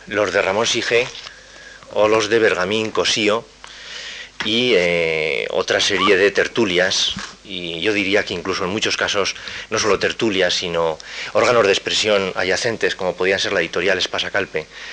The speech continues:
o la revista Cruz y Raya, y lo que supuso, cómo se tradujo en la obra de Miguel,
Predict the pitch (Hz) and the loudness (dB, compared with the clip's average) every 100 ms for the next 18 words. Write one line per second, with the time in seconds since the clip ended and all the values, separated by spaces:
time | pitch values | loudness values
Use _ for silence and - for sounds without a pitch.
0 | - - 92 85 92 90 85 82 85 87 | -10 -2 0 2 0 -2 -4 -6 -4 -2
1 | 76 76 - - - - - - - - | -4 -6 -14 -16 -14 -14 -14 -16 -20 -12
2 | - 123 139 131 104 117 110 127 131 127 | 2 4 4 2 0 0 2 4 4 2
3 | 117 85 87 82 95 85 85 85 78 80 | 2 2 2 0 2 2 2 0 0 -2
4 | 85 | -2